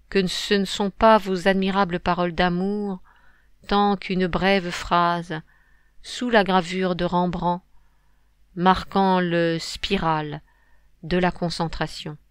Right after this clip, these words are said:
Ce délice d'une pensée qui se délecte où je pense. Ainsi donc, moi encore, mais il faut que vous entendiez que,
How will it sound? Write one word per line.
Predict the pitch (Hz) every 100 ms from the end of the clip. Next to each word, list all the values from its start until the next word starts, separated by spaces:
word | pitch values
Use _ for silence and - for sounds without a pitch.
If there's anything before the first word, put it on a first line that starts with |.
| _ _ _ _ - - _ _ _ _ 175
Ce | - 190
délice | 180 202 180 202 190
d'une | 156 175 170
pensée | 180 175 - 180
qui | -
se | - 170
délecte | 165 170 170 170 - - -
où | 180
je | 160
pense. | 160 - 143 143 - - - _ _ _ _ _ _ -
Ainsi | 185 -
donc, | 202 247 -
moi | 180
encore, | 175 170 151 143 147
mais | 151 180
il | 175
faut | - 226 226
que | - 190 180 170 170 - - - - -
vous | 165 170
entendiez | 202 202 202 175 202 208
que, | - 190 175 170 160